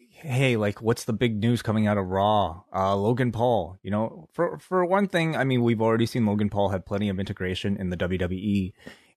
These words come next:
And for another, I mean, you're keeping Cody in the top of everybody's minds, right? So that's, that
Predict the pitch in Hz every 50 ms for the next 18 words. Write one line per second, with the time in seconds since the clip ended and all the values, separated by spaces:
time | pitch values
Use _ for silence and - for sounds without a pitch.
0 | _ - 107 110 113 110 107 - - 123 120 123 135 147 139 131 117 - _ _
1 | _ _ _ - 117 - _ _ _ _ - 120 127 135 127 123 120 113 104 _
2 | - 120 120 120 117 - - 127 117 - 117 113 - 117 113 117 113 110 104 98
3 | 98 95 - 104 101 - 98 90 95 98 90 98 90 85 92 90 87 85 98 95
4 | 92 92 87 82 82 85 - 87 90 95 98 - - - - 101 90 87 87 85
5 | 87 - - _ - - 117 110 104 101 95 - - - _ - 143 139 110 117
6 | 113 113 117 -